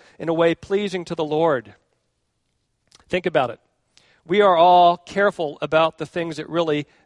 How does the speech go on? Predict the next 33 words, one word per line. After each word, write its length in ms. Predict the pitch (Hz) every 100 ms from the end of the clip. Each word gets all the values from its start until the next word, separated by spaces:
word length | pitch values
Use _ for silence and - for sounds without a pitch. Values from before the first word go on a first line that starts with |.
| -
matter 460 | 135 147 151 127 131
to 180 | 147 123
us. 440 | 104 - - - _ _ _ _ _ _ _ _ _ _ _
Maybe 240 | 131 131
it's 140 | 139 -
our 100 | 131
job, 800 | 123 151 147 147 147 147 139 - _ _ _ _ _ _ -
our 180 | 127
family 480 | 123 - 147 147 147
and 120 | 143
home. 340 | 135 147 147 143
Maybe 200 | 160 160
it's 120 | 143
some 260 | - 156 147
hobby 640 | - 156 156 151 151 147 _ _ _ _
we 180 | - 151
have. 360 | 147 147 147 143
Maybe 220 | 165 170
it's 120 | 160
our 80 | 156
clothes 640 | - 180 160 156 156 156
and 120 | 156 151
our 120 | 143
appearance. 720 | 131 165 156 151 147 - - _ _ _ _ -
I 100 | 156
remember 420 | 175 170 165 156
back 300 | 147 160 165
in 80 | 151
my 160 | 151
high 160 | 143 156
school 320 | 160 - 156
and 80 | 147
early 380 | 151 156 151 147